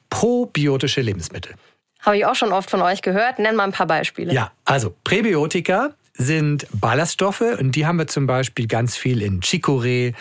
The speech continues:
Speaker 1: Lauch, Zwiebeln, Knoblauch, Schwarzwurzeln und Artischocken. Und Probiotika, die enthalten Milchsäurebakterien wie zum Beispiel in Joghurt, Kefir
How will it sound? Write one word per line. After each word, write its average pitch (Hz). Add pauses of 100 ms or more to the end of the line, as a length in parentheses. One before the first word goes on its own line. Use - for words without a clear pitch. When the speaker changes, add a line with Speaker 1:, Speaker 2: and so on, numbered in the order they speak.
(220)
Speaker 1:
Lauch, 143 (240)
Zwiebeln, 139
Knoblauch, 135 (340)
Schwarzwurzeln 139
und 135
Artischocken. 117 (540)
Und 117 (180)
Probiotika, 202 (440)
die 202
enthalten 160
Milchsäurebakterien 147
wie 147 (120)
zum -
Beispiel 113
in 98
Joghurt, 131
Kefir 120